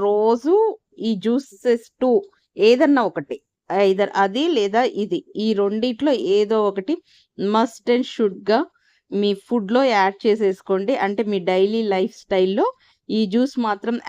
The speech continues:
యాడ్ చేసేసుకోండి. ఇది and ఈ టూ జ్యూసెస్ లో ఏదో ఒక జ్యూస్ కంపల్సరీ రెగ్యులర్ గా తాగేలాగా చూసుకోండి. And ఇవి వచ్చేసి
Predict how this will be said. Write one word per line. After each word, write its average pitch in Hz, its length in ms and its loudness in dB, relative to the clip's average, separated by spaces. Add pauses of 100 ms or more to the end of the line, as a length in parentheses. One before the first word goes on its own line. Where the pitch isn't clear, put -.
యాడ్ 180 240 -2
చేసేసుకోండి. 180 760 0 (580)
ఇది 214 200 0 (160)
and 214 160 -2 (180)
ఈ - 20 0 (140)
టూ 262 120 -2 (180)
జ్యూసెస్ 226 420 -2
లో 226 60 2 (180)
ఏదో 240 260 2
ఒక 220 180 -4
జ్యూస్ 220 180 -4 (100)
కంపల్సరీ 220 640 -2
రెగ్యులర్ 202 440 -2
గా 214 80 2 (540)
తాగేలాగా 202 600 2 (100)
చూసుకోండి. 190 560 -2 (580)
And 180 240 0
ఇవి 185 140 -2 (100)
వచ్చేసి 226 480 0